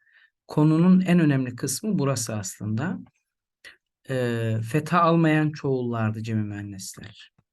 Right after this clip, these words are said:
İkinci de hadarat fiil. Boşluğa ne gelecek arkadaşlar?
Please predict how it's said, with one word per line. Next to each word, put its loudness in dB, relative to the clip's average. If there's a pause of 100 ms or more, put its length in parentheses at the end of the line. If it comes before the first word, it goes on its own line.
(1400)
İkinci 2
de 2
hadarat 0
fiil. -4
Boşluğa -2
ne -4
gelecek -4
arkadaşlar? -6